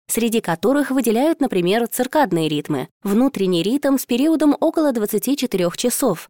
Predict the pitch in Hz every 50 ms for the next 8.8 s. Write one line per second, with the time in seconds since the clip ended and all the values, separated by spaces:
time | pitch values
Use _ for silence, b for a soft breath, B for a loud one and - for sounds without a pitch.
0 | _ - 175 170 165 160 - - 254 277 294 294 277 277 277 262 240 - - 180
1 | 170 - - - 320 311 - 311 294 277 - - - 180 180 202 208 185 175 151
2 | 170 180 180 156 - 151 - - 156 151 147 143 139 131 127 123 151 - _ _
3 | _ _ - - - 320 262 254 294 285 277 262 254 247 302 311 - 208 - 175
4 | 180 - - 247 - - - - 170 - - 220 208 - - - 165 170 175 180
5 | 180 - 240 208 190 175 - - 233 269 269 233 196 170 156 151 - - 190 196
6 | 220 277 311 262 262 247 226 - 285 294 262 285 233 - - 277 294 277 - 254
7 | 247 226 220 202 180 165 202 254 285 240 247 247 240 220 208 - - 175 185 185
8 | 185 - - 208 220 226 233 247 277 285 240 180 147 139 117